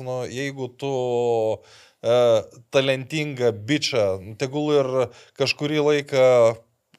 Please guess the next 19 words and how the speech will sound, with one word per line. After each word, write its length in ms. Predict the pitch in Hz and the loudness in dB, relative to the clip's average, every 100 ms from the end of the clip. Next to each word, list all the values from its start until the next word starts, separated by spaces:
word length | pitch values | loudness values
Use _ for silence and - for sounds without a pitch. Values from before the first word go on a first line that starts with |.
| 104 | -14
jis 200 | 127 117 | -10 -8
buvo 220 | 127 151 | 2 2
traumuotas, 920 | 120 135 135 147 147 135 123 107 - - - - _ | 2 -2 -4 0 2 2 0 -2 -4 -14 -20 -20 _
siunti 640 | - - 139 127 160 151 | -12 -8 -6 -6 -4 -4
tam, 360 | 147 147 147 139 | 0 2 2 2
kad 220 | 131 117 | -6 -6
jis, 220 | 131 131 - - | -4 -6 -8 -10
e, 160 | 135 127 123 123 117 117 - _ | -6 -2 -2 0 0 0 -4 _
padarytų 540 | - 117 127 143 143 117 | -4 -2 -2 -2 -4 -4
apšilimą 540 | - 135 135 139 127 | -6 -6 -6 -2 0
vartininkams. 1160 | 120 120 - 123 123 123 135 135 139 - - - _ _ _ _ _ _ | 2 0 -2 -10 -10 -6 -4 -4 -4 -10 -10 -14 _ _ _ _ _ _
Nu, 760 | 107 113 120 127 123 120 117 110 _ | -10 -6 -4 -4 -4 -4 -6 -8 _
ir 180 | - 127 | -8 -6
jis 220 | 127 147 139 | -4 -4 -4
ateina 520 | 110 135 139 139 127 | -4 -4 -4 -2 -2
likus 440 | 101 139 139 - - | -2 -8 -8 -10 -10
pusmečiui 640 | 156 151 147 120 - 117 | -10 -8 -6 -8 -8 -10
iki 100 | 123 | -12
kontrakto 720 | 113 127 135 139 139 131 | -8 -4 0 0 0 -4